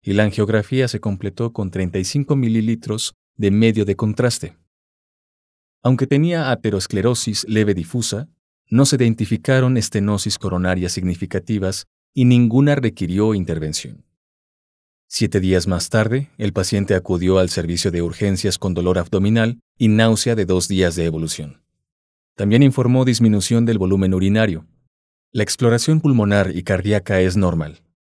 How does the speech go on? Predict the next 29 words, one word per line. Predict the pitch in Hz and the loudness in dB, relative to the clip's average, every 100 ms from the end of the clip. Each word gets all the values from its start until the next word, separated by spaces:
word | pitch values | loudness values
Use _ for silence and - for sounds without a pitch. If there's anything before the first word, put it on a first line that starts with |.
| _ _ | _ _
pero | 98 92 | 0 2
la | 92 | 0
exploración | - 110 104 98 127 131 | 0 0 0 0 0 0
de | 131 | 0
la | 120 | -2
piel | - 117 | -2 0
muestra | 110 113 107 107 107 | 2 2 0 -2 -2
lívido | 104 104 101 98 | 0 0 0 -2
reticular | 95 87 - 95 101 104 - | -2 -6 -4 -2 -2 -4 -4
en | 107 | -4
las | 92 | -4
extremidades | 101 - 95 90 85 87 82 | -6 -6 -2 -2 0 -2 -2
inferiores. | 87 87 98 101 82 - - _ _ _ _ _ _ _ _ | -6 -4 -2 -2 -4 -8 -10 _ _ _ _ _ _ _ _
En | 117 | 0
los | 113 123 | 2 0
estudios | - 156 151 | 2 2 2
de | 131 | 2
laboratorio | 123 113 113 135 127 | 2 2 2 2 2
se | 123 117 | 0 -2
observa | 110 127 120 120 | -2 -2 -2 -2
creatinina | 104 107 104 110 110 110 110 | 0 0 2 2 2 2 2
de | 107 95 | 0 -2
dos | 101 - | -4 -2
punto | 104 95 95 | -6 -4 -6
siete | - 95 98 | -4 -4 -2
miligramos | 92 90 92 95 95 95 | 0 0 0 0 -2 -6
por | - 92 | -6 -6
cien | 85 101 98 | -2 -2 0
mililitros, | 95 98 101 98 98 117 | -2 -2 -2 -4 -6 -8